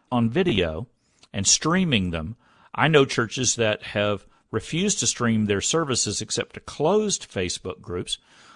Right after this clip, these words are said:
because you have images of children and stuff on there, and people can scout out your church. You know, if, you know, in terms of the lay of your church building and what kinds of kids are there, et cetera, et cetera. You've got some,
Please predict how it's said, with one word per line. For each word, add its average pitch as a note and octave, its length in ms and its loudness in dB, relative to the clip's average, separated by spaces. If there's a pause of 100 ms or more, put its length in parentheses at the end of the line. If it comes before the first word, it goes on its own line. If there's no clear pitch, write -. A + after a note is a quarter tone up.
(120)
because D3 360 4
you D3 120 2
have C3 160 4
images G#2 440 0
of G2+ 80 -10
children D#3 480 0
and F2+ 120 -2
stuff - 280 -2
on F2+ 140 -4
there, F2+ 240 -2 (380)
and A2+ 240 0
people C#3 300 -2
can A2 340 -2
scout C3+ 600 0
out A#2+ 280 2
your A2+ 200 -2
church. B2+ 680 -2 (880)
You A#2 100 0
know, G2+ 240 2
if, A#2 320 2
you A#2+ 140 -4
know, A2 160 2
in G2+ 80 0
terms A2+ 320 -2
of G2 200 -6 (240)
the G2 100 -6
lay B2 400 4
of G2 180 -2
your G2+ 140 -4
church - 380 -2
building A#2+ 340 0
and F#2 80 -4
what G2 160 -8
kinds G2+ 260 -4
of F#2 120 -10
kids C#3 320 -2
are A#2 80 -4
there, A2+ 300 2
et - 120 -8
cetera, G2 280 -4
et F#2+ 60 -10
cetera. C#3+ 320 -2 (420)
You've C#3+ 200 -2
got G3 260 2
some, A2+ 480 0